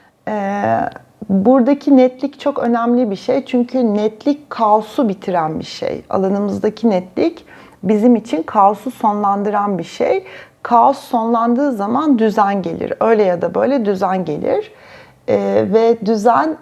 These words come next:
rahatlık verir, genişlik verir, ferahlık verir.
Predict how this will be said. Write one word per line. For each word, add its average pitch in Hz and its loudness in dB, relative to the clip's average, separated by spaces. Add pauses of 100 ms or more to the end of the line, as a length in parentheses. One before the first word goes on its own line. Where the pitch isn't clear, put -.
(100)
rahatlık 220 -2
verir, 185 -4
genişlik 190 -2
verir, 175 -2
ferahlık 196 0
verir. 190 -2